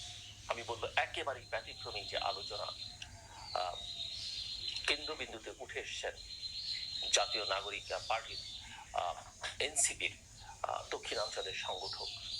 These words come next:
হাসনাত আব্দুল্লাহ। তার যে দাবি, এগারোই মার্চে ঢাকার ক্যান্টনমেন্টের শীর্ষ সেনা কর্মকর্তাদের সঙ্গে এক বৈঠকে তাকে এবং আরও দুজনকে, রাজনৈতিক ব্যক্তিত্বকে একটি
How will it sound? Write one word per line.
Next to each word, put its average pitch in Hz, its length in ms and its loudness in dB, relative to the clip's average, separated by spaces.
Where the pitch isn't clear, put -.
হাসনাত - 300 2
আব্দুল্লাহ। - 500 -2
তার 143 180 4
যে 165 80 2
দাবি, - 380 0
এগারোই 123 340 2
মার্চে 113 400 2
ঢাকার 110 400 2
ক্যান্টনমেন্টের 101 560 -4
শীর্ষ - 400 4
সেনা - 260 2
কর্মকর্তাদের - 600 -4
সঙ্গে 87 300 -4
এক - 260 2
বৈঠকে - 400 -4
তাকে - 300 2
এবং - 320 0
আরও 135 260 4
দুজনকে, - 560 -6
রাজনৈতিক 107 480 0
ব্যক্তিত্বকে - 460 -2
একটি - 300 0